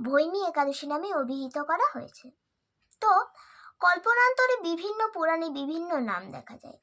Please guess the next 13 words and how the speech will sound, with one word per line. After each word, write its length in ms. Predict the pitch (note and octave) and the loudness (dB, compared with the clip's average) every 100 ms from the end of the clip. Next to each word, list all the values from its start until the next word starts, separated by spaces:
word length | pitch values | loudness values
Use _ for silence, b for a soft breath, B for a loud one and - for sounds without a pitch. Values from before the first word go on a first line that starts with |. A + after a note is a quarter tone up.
| _ B B B B | _ B B B B
যেমন 440 | C#4 C4 C4 C4 B3+ | 0 2 2 0 2
পদ্মপুরাণ 640 | C4+ B3+ B3+ C4 C4 C4 | 0 2 -2 -2 -2 0
অনুসারে 440 | B3+ B3+ B3+ B3+ B3+ | 0 -2 -4 -4 -4
জ্যৈষ্ঠ 340 | C#4+ G4 - | -4 -6 -4
মাসের 260 | F4 D4+ D4+ | -4 -4 -8
শুক্লপক্ষে 600 | F4 F4 F4 D#4 D4 C#4 - | -12 -6 -4 -4 -4 -6 -6
একাদশীর 460 | C4+ D#4 D4 C#4 | -4 -4 -6 -6
নামেই 440 | B3 B3 C4+ G#4 C5+ D5 | -2 0 2 2 4 4
হলো 240 | G4 C#4 - B B | 4 2 0 B B
পাণ্ডবের 480 | D#4 D4 D#4 D#4+ F4 | 2 4 6 4 2
নির্জলা 560 | F4+ E4 G#4 B4+ E5+ - B B B | -4 -4 2 4 4 2 B B B
বা 200 | D#4+ D#4+ | 2 2
ভীমসেনী 720 | C#4+ C#4+ C#4 C4 C4+ A#3+ G#3 | 2 -4 -2 -2 -2 -6 -8